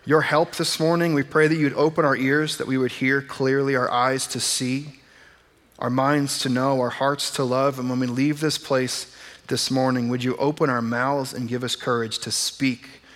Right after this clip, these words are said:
of who Jesus is and what he's done? God, everything we do this morning is for your glory and your glory alone. It's in Christ's name we pray.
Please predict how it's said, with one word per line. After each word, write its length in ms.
of 140
who 180
Jesus 460
is 180
and 140
what 120
he's 140
done? 320
God, 160
everything 400
we 60
do 180
this 180
morning 280
is 100
for 140
your 340
glory 400
and 120
your 100
glory 300
alone. 300
It's 120
in 80
Christ's 300
name 160
we 60
pray. 260